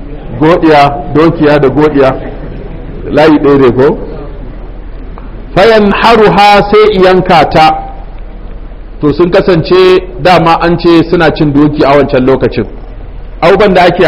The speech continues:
hawa kuma ake ci, da abubuwan da ake ci ba a hawa, da abubuwan da ana hawa ba a ci. Dabbobi iri uku ne suka rayu a wannan zamani. Akwai wanda sai dai a hau kawai shari'a ta haramta ci. Kamar me da me?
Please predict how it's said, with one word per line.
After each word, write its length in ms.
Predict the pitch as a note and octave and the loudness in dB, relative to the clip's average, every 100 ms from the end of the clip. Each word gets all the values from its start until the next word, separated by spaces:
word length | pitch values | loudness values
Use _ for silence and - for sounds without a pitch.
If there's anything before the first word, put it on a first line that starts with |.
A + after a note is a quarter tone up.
| D3+ | 2
hawa 260 | E3 D#3+ | 4 2
kuma 220 | D#3 F3 | 2 2
ake 300 | E3 E3 D3+ A#2 | 2 2 0 -2
ci, 220 | D3+ G#2 - - - - - - - | -4 -6 -10 -14 -14 -14 -14 -16 -6
da 80 | D3 | 0
abubuwan 240 | F3 G3 F#3+ | 2 2 2
da 100 | E3+ | 2
ake 260 | F3 F#3 - | 2 0 0
ci 160 | - D3+ | -4 0
ba 120 | E3 | 2
a 200 | D#3 C#3+ | 2 2
hawa, 380 | C3+ B2+ A#2+ - - - - - | 2 2 2 -2 -14 -16 -16 -6
da 100 | C3 | 0
abubuwan 300 | E3+ F#3 F#3+ | 2 4 2
da 80 | F3 E3+ | 2 0
ana 180 | F3+ D#3+ | 0 2
hawa 320 | D#3 D3+ D3 | 2 2 4
ba 160 | D#3+ E3 | 2 2
a 100 | C#3+ - | 0 -2
ci. 200 | - A#2 - C#3+ | -6 -12 -6 0
Dabbobi 440 | G3 F#3+ G#3 G#3 | 0 2 2 2
iri 280 | - G#3+ F#3 | 0 0 2
uku 220 | G#3 G3 | 0 2
ne 140 | F3+ | 2
suka 220 | F3 F3+ E3 | 0 0 2
rayu 180 | D3+ | 4
a 120 | D#3 D3+ | 4 2
wannan 280 | C#3 C3 | 2 0
zamani. 360 | C3 C3 A2+ G#2 - - - - - C#3 | 0 0 -2 -6 -10 -12 -12 -14 -8 -6
Akwai 220 | C#3+ A3 | 0 2
wanda 160 | A#3 G3+ | 4 2
sai 220 | G#3 G#3+ | 4 4
dai 120 | A3 - | 4 4
a 180 | F3 E3+ | 2 2
hau 140 | F3+ | 2
kawai 300 | G3+ G3 E3 - | 2 2 2 2
shari'a 320 | D3+ F3+ D#3 D#3+ | 0 2 0 0
ta 140 | D3 C#3 | 0 2
haramta 360 | D3 C3 A2 G2 | 2 0 -2 -6
ci. 240 | - B2+ - - - - - - - | -8 -8 -12 -16 -16 -14 -14 -16 -8
Kamar 220 | - D#3 F3+ | -2 0 2
me 120 | E3 | 2
da 120 | C3+ | 2
me? 160 | A#2 G2+ | 0 -4